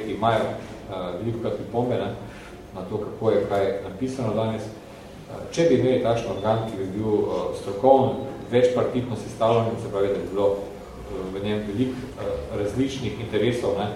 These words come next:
od strokovne javnosti do novinarskih organizacij, do lastnikov kapitala, ki bi potem lahko te spore nekako z neko arbitražo obravnavali. Tako da, to je mogoče za razmislek, ne.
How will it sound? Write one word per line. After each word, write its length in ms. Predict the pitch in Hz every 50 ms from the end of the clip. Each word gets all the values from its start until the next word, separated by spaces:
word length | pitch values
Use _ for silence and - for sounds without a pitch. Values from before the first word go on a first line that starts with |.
| - - - - - - - - 104
od 240 | 107 107 107 104 - -
strokovne 420 | - 101 - - 120 120 117 107
javnosti 560 | 107 113 113 110 110 98 - - - 98 92 90 92
do 240 | 98 98 98 95 92 92
novinarskih 500 | 95 110 113 113 110 107 101 104 104 92 92
organizacij, 580 | 98 95 98 95 98 107 107 104 107 104 98 92 - -
do 100 | 104 104 101
lastnikov 400 | 101 - - - 107 101 104 101 -
kapitala, 440 | - 101 101 - - 101 110 110 - - - -
ki 60 | - 110
bi 120 | 107 107
potem 260 | 104 - - 120 123 -
lahko 340 | - - - 120 113 113 117 117 - - - - -
te 100 | 117 113
spore 320 | - 117 123 120 113 107 -
nekako 380 | 110 113 107 107 107 113 110 - - - - - - - - - - -
z 40 | 113
neko 200 | 113 113 107 107
arbitražo 500 | 104 101 95 - - 107 107 110 107 104
obravnavali. 460 | 98 - 98 98 101 98 95 - 90 85 - -
Tako 140 | - - -
da, 100 | - - - - - - - - - - - - -
to 60 | 131
je 80 | 123 120
mogoče 280 | - - 170 - - -
za 160 | - 101 98
razmislek, 360 | 101 101 120 117 - - - -
ne. 120 | 92 92